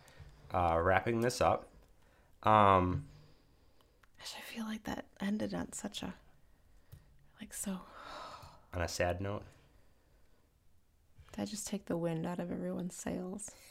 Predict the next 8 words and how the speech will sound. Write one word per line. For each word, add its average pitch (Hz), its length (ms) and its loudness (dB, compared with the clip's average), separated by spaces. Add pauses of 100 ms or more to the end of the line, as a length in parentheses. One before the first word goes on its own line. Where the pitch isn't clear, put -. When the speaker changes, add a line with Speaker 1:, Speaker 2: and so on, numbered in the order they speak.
(120)
Speaker 1:
<laughs> - 320 -2
I 76 120 4
don't 80 220 -2
think 85 220 -2
so. 80 260 -4 (960)
Um, 120 440 12 (400)
but, 147 220 12
uh, 123 300 12